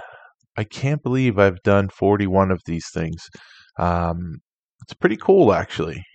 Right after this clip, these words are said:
you know, and, uh, there's some trials and tribulations that go along with doing a show and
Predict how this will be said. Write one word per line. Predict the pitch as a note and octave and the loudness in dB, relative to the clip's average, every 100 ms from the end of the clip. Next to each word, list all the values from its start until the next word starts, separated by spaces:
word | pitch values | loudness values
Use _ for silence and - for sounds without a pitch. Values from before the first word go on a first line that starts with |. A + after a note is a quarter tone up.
| - | -4
you | G2 | 0
know, | F#2+ G2 G2+ | 6 8 8
and, | G2+ F#2+ | 6 2
uh, | F#2 F2+ F2+ - - - - - _ | 2 2 2 -2 -18 -20 -20 -20 _
there's | C3 B2+ | 4 4
some | D3+ | 0
trials | C#3 B2+ A#2 A#2 G#2+ | 0 4 6 4 2
and | G#2+ | -2
tribulations | - G#2 G2 F#2+ - G2+ | -2 0 2 0 -2 -4
that | F#2 F#2+ | 0 2
go | F#2+ G2 | 4 4
along | F#2 F#2+ | 4 2
with | F#2 - | 0 -2
doing | F2+ F#2 | -2 0
a | F2 | -4
show | - G2 G2+ G#2+ G2+ | 2 6 8 8 6
and | F2+ | 2